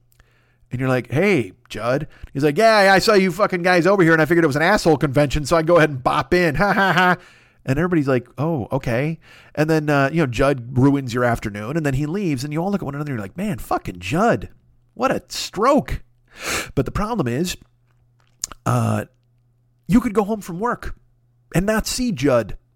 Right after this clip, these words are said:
and maybe call your friends and go to a bar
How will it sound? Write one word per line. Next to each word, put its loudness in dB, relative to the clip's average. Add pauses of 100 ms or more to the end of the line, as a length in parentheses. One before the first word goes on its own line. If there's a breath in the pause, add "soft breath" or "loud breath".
(220)
and -2
maybe -4
call -2
your 0
friends -6
and -2
go 2
to -4
a 0
bar 0